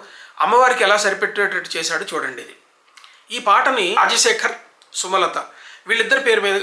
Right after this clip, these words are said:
వీళ్ళిద్దరి మీద ఆ పాటను చిత్రీకరించారు. అది, ఆ చిత్రీకరణ కూడా చాలా బాగుంటుంది. హృషికేశ్, హరిద్వార్ ఆ ప్రాంతాల్లో, లక్ష్మణజూల ఆ ప్రాంతాల్లో, గంగానది ఒడ్డున ఈ పాటను చిత్రీకరించారు.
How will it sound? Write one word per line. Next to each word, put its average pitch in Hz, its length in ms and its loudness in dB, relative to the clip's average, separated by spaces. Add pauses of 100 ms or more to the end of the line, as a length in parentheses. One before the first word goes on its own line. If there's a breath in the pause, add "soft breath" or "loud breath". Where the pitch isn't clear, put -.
వీళ్ళిద్దరి 202 420 0
మీద 220 200 0
ఆ 190 320 4
పాటను 175 320 0
చిత్రీకరించారు. 165 800 -4 (400 loud breath)
అది, 190 140 0
ఆ - 60 4
చిత్రీకరణ 233 520 0
కూడా 220 260 2
చాలా 165 120 4
బాగుంటుంది. 147 540 -2 (400 loud breath)
హృషికేశ్, 202 720 0 (200 loud breath)
హరిద్వార్ 180 460 2
ఆ 170 120 4
ప్రాంతాల్లో, 160 580 0 (260 loud breath)
లక్ష్మణజూల 175 580 0
ఆ 160 140 4
ప్రాంతాల్లో, 156 520 0
గంగానది 175 480 0
ఒడ్డున 156 400 0 (380 loud breath)
ఈ 156 680 -6 (420)
పాటను 160 240 0
చిత్రీకరించారు. 156 720 -8